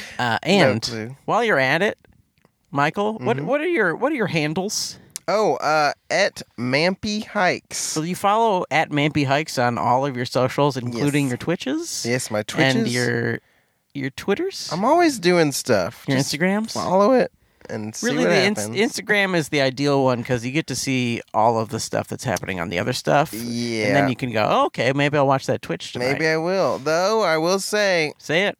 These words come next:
Speaker 2: I'm moving to where I'm not gonna post stuff anymore about other things. You have to go to those other things. So
Speaker 1: Really?
Speaker 2: better figure it out.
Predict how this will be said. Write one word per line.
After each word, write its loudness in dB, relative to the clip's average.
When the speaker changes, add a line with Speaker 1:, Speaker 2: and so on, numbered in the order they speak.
Speaker 2:
I'm -2
moving 2
to 2
where 2
I'm -2
not 2
gonna 2
post -2
stuff 0
anymore -2
about -2
other 0
things. 0
You 2
have 2
to -6
go 0
to 2
those 2
other 0
things. -2
So -2
Speaker 1:
Really? 2
Speaker 2:
better 2
figure 0
it 2
out. 2